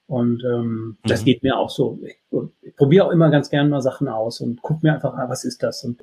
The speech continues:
Speaker 1: abstruse Geschichte rankt sich um Alexa. Ich hoffe, jetzt geht nicht irgendwo <laughs> was an, wenn ich am Ende das in einem
Speaker 2: <laughs>
Speaker 1: Podcast sagen darf. Aber, ähm, da war, also die Idee fand ich gut. Ich fand auch, ähm, nachvollziehbar, wie das funktioniert, wie das, ähm,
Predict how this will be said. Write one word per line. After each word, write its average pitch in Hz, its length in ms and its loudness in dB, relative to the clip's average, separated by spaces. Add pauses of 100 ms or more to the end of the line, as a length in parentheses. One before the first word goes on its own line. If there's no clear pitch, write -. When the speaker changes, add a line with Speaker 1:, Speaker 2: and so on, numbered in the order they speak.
Speaker 1:
abstruse 160 440 4
Geschichte 175 580 4
rankt 147 300 0
sich 156 180 0
um 151 120 2
Alexa. 127 720 -2 (120)
Ich - 220 -12
hoffe, 127 180 -6
jetzt 117 120 -8
geht 123 160 -4
nicht 120 120 -8
irgendwo 127 260 4
<laughs> 151 140 4
was 160 240 2
an, 135 240 4 (540)
wenn - 100 4
ich - 140 6
am 131 100 2
Ende 147 160 2
das 156 80 -4
in 147 140 4
einem 170 100 -2
Speaker 2:
<laughs> - 440 -6
Speaker 1:
Podcast 247 420 2 (320)
sagen 139 260 4
darf. 123 300 -2
Aber, 127 300 4
ähm, 117 260 2
da 143 140 6
war, 139 160 0 (280)
also 143 200 4 (500)
die 185 140 2
Idee 175 400 4
fand 220 260 2
ich - 140 -6
gut. 262 440 -2
Ich 160 140 -8
fand 160 240 -2
auch, 151 460 -2
ähm, 139 240 -2
nachvollziehbar, 160 920 -2
wie 151 60 -2
das 139 180 -6
funktioniert, 151 760 -4
wie 139 120 -4
das, 127 380 -6
ähm, 127 440 -4